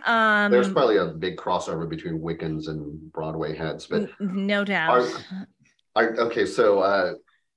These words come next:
Speaker 2: so basically, Beanie Feldstein got very lukewarm reviews, and then
Speaker 1: Mm-hmm.
Speaker 2: sort of these rumors started circulating that Lea Michele, the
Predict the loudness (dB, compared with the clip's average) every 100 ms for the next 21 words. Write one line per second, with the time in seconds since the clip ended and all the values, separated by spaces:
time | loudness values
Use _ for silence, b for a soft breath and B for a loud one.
0 | _ _ -8 -2 -2 2 4 4 2 -2
1 | 0 0 0 -4 -4 -4 -2 0 2 0
2 | 0 -6 -14 _ 0 0 2 -2 0 2
3 | 0 0 4 6 6 4 0 0 -4 0
4 | 0 0 -2 -4 -4 0 0 -2 -4 -8
5 | -12 -20 b b b -4 2 4 4 4
6 | 2 -2 -6 0 4 6 6 4 4 2
7 | 0 -2 -2 0 0 0 -2 -4 0 2
8 | 2 0 2 4 6 6 4 0 -4 -4
9 | -4